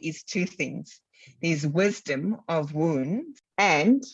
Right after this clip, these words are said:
we are all warriors overcoming our wounds. Okay?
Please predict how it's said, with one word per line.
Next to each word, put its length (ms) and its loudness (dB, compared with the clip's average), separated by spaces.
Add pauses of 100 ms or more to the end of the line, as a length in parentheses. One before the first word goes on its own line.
(460)
we 180 8
are 280 4
all 520 4
warriors 920 0
overcoming 760 -4
our 120 -4
wounds. 640 -8 (560)
Okay? 420 -2